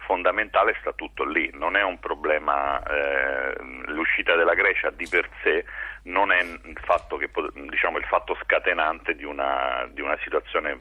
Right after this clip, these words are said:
particolarmente grave per le, per le tasche degli italiani, se l'Europa veramente rinsavisce e cambia su questi due punti fondamentali.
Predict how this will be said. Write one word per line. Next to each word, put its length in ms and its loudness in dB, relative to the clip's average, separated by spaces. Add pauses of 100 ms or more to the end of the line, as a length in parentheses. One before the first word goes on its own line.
(160)
particolarmente 720 0
grave 320 2
per 180 -2
le, 340 0
per 100 -6
le 120 -2
tasche 320 0
degli 220 -6
italiani, 480 0 (140)
se 240 4 (520)
l'Europa 800 4
veramente 460 0
rinsavisce 920 0
e 180 -6
cambia 340 0
su 120 -12
questi 300 -8
due 120 -6
punti 260 -12
fondamentali. 720 -8